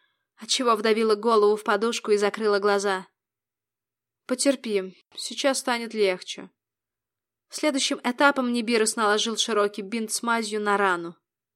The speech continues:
"Приподнимись, нужно обмотать". Я подалась вперед,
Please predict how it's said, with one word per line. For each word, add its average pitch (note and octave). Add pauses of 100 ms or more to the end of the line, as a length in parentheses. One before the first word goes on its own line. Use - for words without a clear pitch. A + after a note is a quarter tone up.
(360)
"Приподнимись, A3+ (180)
нужно G#3
обмотать". G3+ (1200)
Я D#4+
подалась A3
вперед, A#3